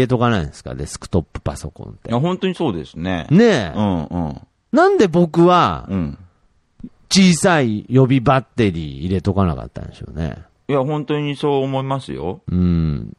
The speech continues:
Speaker 2: 僕は、一応常に持ってますから。
Speaker 1: <laughs> けど、常連君のパソコン、バッテリー死んでますけどね。
Speaker 2: パソコンはね。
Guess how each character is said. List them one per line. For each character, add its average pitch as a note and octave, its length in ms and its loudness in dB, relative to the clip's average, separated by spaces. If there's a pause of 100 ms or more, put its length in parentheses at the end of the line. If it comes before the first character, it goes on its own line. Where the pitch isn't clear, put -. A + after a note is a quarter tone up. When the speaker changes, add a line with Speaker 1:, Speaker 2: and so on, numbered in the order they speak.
(520)
Speaker 2:
僕 G#2+ 240 -4
は、 A2+ 580 0 (380)
一 A2+ 220 -6
応 - 20 -4
常 C3 140 -6
に F#2 180 -2
持 F2+ 140 -2
っ E2+ 40 -8
て - 100 -16
ま D2 200 -10
す - 60 -20
か - 120 -18
ら。 - 100 -16 (640)
Speaker 1:
<laughs> B2+ 320 -2 (920)
け B3+ 100 4
ど、 G#3+ 120 4
常 G#3 140 2 (200)
連 A3 140 6 (140)
君 A3+ 180 0
の G#3+ 80 4
パ - 200 4
ソ - 180 -2
コ F#3 160 4
ン、 - 40 -4 (460)
バ D3 240 2
ッ - 40 -20
テ E3 200 2
リ E3 100 6
ー D#3 40 0
死 D#3+ 160 2
ん D#3+ 60 4
で E3 100 4
ま D#3 160 4
す - 100 -10
け E2+ 100 -4
ど - 100 -12
ね。 D2 180 -6
Speaker 2:
パ A#2+ 100 0
ソ C#3+ 120 -6
コ E3+ 120 0
ン E3+ 80 -2
は D#3+ 120 -2
ね。 G3+ 240 -8